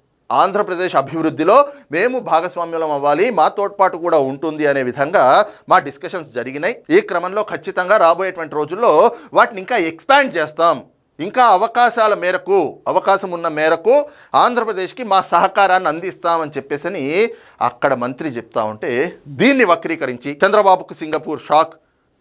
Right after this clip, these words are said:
చంద్రబాబునికి no చెప్పింది, చెంప చెళ్ళుమనిపించింది. ఇదంతా కూడా దేనికి అంటే, అవినీతి చక్రవర్తి జగన్మోహన్ రెడ్డి మద్యం కుంభకోణం కేసులో అరెస్ట్ కాబోతా ఉన్నాడు.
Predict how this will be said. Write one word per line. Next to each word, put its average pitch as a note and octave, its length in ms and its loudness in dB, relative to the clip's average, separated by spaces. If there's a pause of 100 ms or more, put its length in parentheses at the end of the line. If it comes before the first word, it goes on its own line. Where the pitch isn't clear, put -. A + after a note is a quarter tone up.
చంద్రబాబునికి F#3 640 0
no D3 260 2 (100)
చెప్పింది, D#3+ 480 -6 (220)
చెంప A3+ 300 0
చెళ్ళుమనిపించింది. D#3+ 720 -6
ఇదంతా E3 640 -4
కూడా F#3 180 0
దేనికి D#3 360 -6
అంటే, A#3+ 420 2 (540)
అవినీతి F3+ 640 -4
చక్రవర్తి D3+ 500 -2
జగన్మోహన్ C#3 720 -2
రెడ్డి B2+ 500 -2 (220)
మద్యం C#3 320 0
కుంభకోణం D#3 500 -2
కేసులో A#2+ 640 -2 (140)
అరెస్ట్ C#3+ 320 0
కాబోతా A#2+ 440 -4
ఉన్నాడు. A2 540 -6